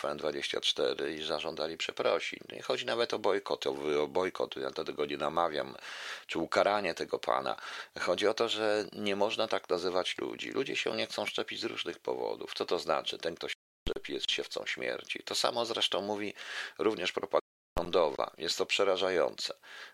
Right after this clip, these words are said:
E, jest to przerażające. Już teraz rozumiecie państwo, dlaczego ja postanowiłem się jednak, jak przyjdzie moja kolej, zaszczepić. Również dlatego, żeby mnie to nie zarzucono. Ja mogę to mówić. Ta propaganda, proszę państwa, przypomina oczywiście zupełnie inną propagandę.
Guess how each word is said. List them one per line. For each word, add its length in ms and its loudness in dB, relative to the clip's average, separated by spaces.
E, 580 2
jest 160 2
to 60 2
przerażające. 600 2
Już 120 0
teraz 380 2
rozumiecie 560 2
państwo, 600 4
dlaczego 580 2
ja 320 4
postanowiłem 800 -4
się 240 -6
jednak, 460 -2
jak 100 -4
przyjdzie 320 -8
moja 240 -4
kolej, 300 -2
zaszczepić. 640 -2
Również 280 -4
dlatego, 260 -4
żeby 200 -4
mnie 180 -8
to 200 -8
nie 180 -8
zarzucono. 580 -4
Ja 160 -2
mogę 260 0
to 140 -8
mówić. 480 -16
Ta 120 0
propaganda, 500 4
proszę 160 -2
państwa, 300 4
przypomina 480 -2
oczywiście 420 -2
zupełnie 400 0
inną 240 0
propagandę. 720 2